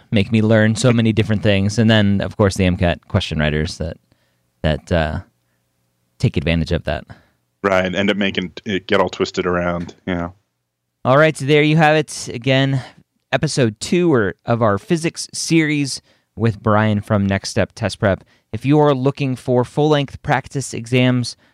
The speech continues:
Speaker 1: go to next step test prep dot com. Sign up for a free diagnostic. When you do that, you also get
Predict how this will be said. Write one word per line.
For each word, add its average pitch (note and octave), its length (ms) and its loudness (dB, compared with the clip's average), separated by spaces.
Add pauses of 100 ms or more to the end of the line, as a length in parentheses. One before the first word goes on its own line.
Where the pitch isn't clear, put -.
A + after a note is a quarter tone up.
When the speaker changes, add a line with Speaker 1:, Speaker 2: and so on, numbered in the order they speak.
(160)
Speaker 1:
go B2 100 2
to A#2+ 100 2
next A2 240 0
step - 220 -2
test A2 280 -8
prep G2 260 -2
dot - 200 -4
com. C3 340 2
Sign C#3 220 -2
up - 140 -6
for A#2 420 -2
a G#2+ 100 -2
free D3 300 -6
diagnostic. A#2+ 680 -2 (260)
When D3 300 0
you C#3+ 120 -2
do B2+ 200 0
that, D#3 180 2
you A#2+ 160 -2 (140)
also C3+ 420 2
get G#2 460 0